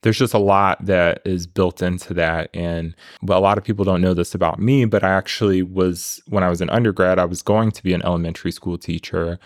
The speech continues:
And that did not end up being what I chose to do because I did some internships and I was like, "Working with little kids is not what I wanna do." So, but I do have a minor in elementary education. So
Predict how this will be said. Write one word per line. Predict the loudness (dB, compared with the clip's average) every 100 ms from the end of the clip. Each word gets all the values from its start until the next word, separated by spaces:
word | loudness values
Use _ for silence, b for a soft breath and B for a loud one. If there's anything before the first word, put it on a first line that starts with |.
| B B
And | 0 0 0 0 -2 -4 -6 B B B -4
that | -2 0
did | 0
not | 0 0 -2 -4 -2
end | -2 0
up | 0 -2 -2
being | 0 0
what | 0
I | -2 -2 -6
chose | -2 -2 0 -4
to | 0
do | 2 4 2
because | 0 -2 -4
I | -2
did | -2
some | -4 -4
internships | -2 0 0 -2 -2 -4 -4
and | -6
I | -4
was | -4 -2
like, | -2 -2 -8 -20 _ _ _ 0
"Working | 0 2 2
with | 2 2
little | 0
kids | 0 0 0 0
is | -4 -2
not | 0 2 2 2 0 -6 -8
what | 0 2 2 0 -4 -2
I | 0
wanna | 2 2
do." | 0 -4 -6 -8 -10
So, | -6 0 0
but | 2 2
I | 2
do | 2
have | 0 0
a | 2
minor | 2 4 2
in |
elementary | 0 -2 -2 -4 -4
education. | -4 -4 -4 -4 -4 -8 -8
So | -8 -2 0 0 0